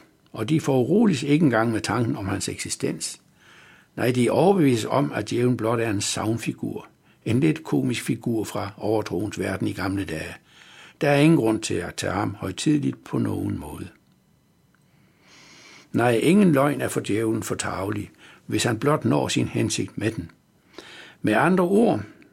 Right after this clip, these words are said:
er det farligt at være uden for krigen mellem Gud og Satan, end at være part i den.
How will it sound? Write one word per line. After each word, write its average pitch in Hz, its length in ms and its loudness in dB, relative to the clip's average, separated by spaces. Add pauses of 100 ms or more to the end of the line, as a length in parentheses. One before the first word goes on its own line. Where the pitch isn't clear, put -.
(120)
er 107 60 -6
det 104 120 0
farligt 143 440 4
at 123 60 2
være 120 240 2
uden 143 300 4
for - 140 -2
krigen 135 400 0
mellem 107 260 2
Gud 113 160 2
og 107 80 -2
Satan, 107 460 -4
end 110 300 -2
at 95 160 -6
være 85 240 -10
part - 300 -6
i 90 80 -10
den. 95 180 -14